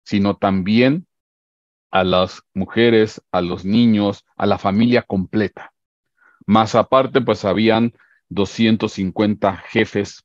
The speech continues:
principales. Entonces, pues, esto fue una gran eh, pues, un gran juicio.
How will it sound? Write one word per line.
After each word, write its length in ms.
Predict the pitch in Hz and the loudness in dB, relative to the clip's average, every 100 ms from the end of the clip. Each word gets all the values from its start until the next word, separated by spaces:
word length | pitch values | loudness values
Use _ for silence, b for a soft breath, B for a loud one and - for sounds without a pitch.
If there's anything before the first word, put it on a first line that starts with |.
| - | -8
principales. 880 | 95 90 - 90 92 78 - - _ _ _ _ b b b | -6 -6 -8 -8 -6 -6 -8 -20 _ _ _ _ b b b
Entonces, 520 | - 98 131 123 135 - | -6 0 0 2 0 0
pues, 220 | 107 92 | -4 -2
esto 260 | 117 113 | -2 -2
fue 160 | 107 113 | -2 0
una 260 | 110 110 98 | 2 0 0
gran 960 | 98 107 107 104 101 98 92 87 85 _ _ _ _ _ _ 85 | 0 0 0 0 -2 -2 -2 -6 -10 _ _ _ _ _ _ -4
eh, 840 | 90 85 87 87 82 80 67 57 - | -2 0 0 -2 -4 -8 -10 -14 -14
pues, 180 | - - | -12 -2
un 120 | 110 | 0
gran 240 | 110 110 101 | 2 0 0
juicio. 720 | - 127 120 101 107 113 | 2 2 2 -2 0 0